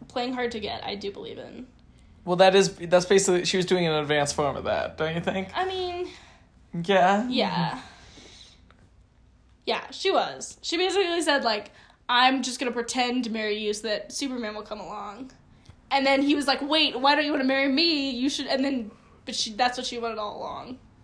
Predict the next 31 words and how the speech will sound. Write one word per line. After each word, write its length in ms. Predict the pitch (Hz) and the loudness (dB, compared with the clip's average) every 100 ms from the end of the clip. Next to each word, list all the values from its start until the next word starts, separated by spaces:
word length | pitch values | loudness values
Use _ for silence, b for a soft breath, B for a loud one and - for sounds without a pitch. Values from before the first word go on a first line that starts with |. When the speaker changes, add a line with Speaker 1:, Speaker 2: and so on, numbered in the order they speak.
| - - | -14 -2
Speaker 2:
Yeah, 140 | 170 | 0
and 100 | 160 | 2
they 80 | 160 | 2
did 180 | 156 147 | 2 2
it 120 | 139 | 2
in 100 | 131 | 0
Speaker 1:
She 40 | |
Speaker 2:
song. 340 | 131 135 131 131 | 0 2 2 0
Speaker 1:
wanted 80 | 127 | -2
Speaker 2:
I 20 | |
thought 180 | 139 - | -4 -4
that 120 | 82 | -4
was 120 | 80 | -4
too 120 | - - | -6 -8
much, 360 | - - - | -10 -12 -10
but 160 | - - | -12 -12
Speaker 1:
Yeah, 80 | - | -12
that 100 | - | -12
was 200 | - - | -12 -8
too 60 | 156 | -4
Speaker 2:
I 40 | 147 | -2
don't 100 | 135 | -2
Speaker 1:
much. 80 | |
Speaker 2:
like 180 | - 139 | -6 -8
musicals, 460 | - - - - - | -8 -8 -8 -8 -6
so. 100 | - | -6
Speaker 1:
But 1000 | - - - 50 - - - - - - | -8 -12 -14 -14 -14 -8 -8 -6 -10 -12
I 20 | |
do 80 | 269 | -12
love 180 | - - | -14 -16
Batman. 500 | - 285 269 277 269 | -18 -20 -20 -18 -20